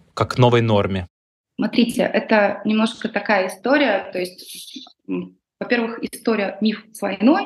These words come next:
Speaker 2: Хотите ли вы войны? Это миф, навязанный месседж-бокс правящей партии, которая этим оправдывает все свои коллаборационистские решения.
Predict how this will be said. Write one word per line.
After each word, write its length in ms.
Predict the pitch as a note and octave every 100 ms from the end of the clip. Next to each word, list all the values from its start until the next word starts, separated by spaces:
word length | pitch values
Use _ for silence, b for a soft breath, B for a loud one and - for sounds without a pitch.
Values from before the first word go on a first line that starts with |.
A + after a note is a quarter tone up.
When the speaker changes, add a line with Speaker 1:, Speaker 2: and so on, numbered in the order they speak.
| -
Speaker 2:
Хотите 380 | - G#3 B3+ -
ли 100 | F#3+
вы 140 | G3 F3+
войны? 520 | F#3 G3 E4 - -
Это 200 | F#3+ -
миф, 200 | C4+ E4+
навязанный 640 | G3+ F#3 C#4+ D4+ B3+ A#3 G#3
месседж-бокс 560 | A3+ B3+ - - - -
правящей 340 | G#3 B3 A#3
партии, 400 | F#3+ - - _
которая 340 | - - G3+ G3
этим 200 | B3+ A3+
оправдывает 600 | - A3 A3+ G#3 F#3 - -
все 200 | - A#3
свои 200 | A3+ G3+
коллаборационистские 880 | F#3+ F#3 F#3 F#3 F3+ G#3 A#3 - F#3+
решения. 520 | G3 - - -